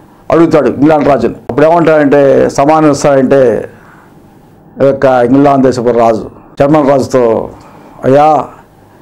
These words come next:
ఈ యొక్క దేశాన్ని, ఇంగ్లాండ్ దేశాన్ని రాజులందరూ కూడా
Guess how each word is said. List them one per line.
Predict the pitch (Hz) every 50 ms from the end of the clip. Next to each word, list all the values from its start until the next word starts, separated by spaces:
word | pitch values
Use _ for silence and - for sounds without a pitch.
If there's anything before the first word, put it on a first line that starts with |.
| - - - - - _ _ _ _ _ - -
ఈ | 127 131
యొక్క | 131 135 135 131 131 - - 135 131 127
దేశాన్ని, | 117 110 123 139 143 143 - 156 147 143 139 139 131
ఇంగ్లాండ్ | 120 120 139 143 143 139 131
దేశాన్ని | 135 135 - 135 131 131 131 127 127
రాజులందరూ | 123 127 131 135 139 143 143 151 160 160 165
కూడా | 151 165 160 147 123 -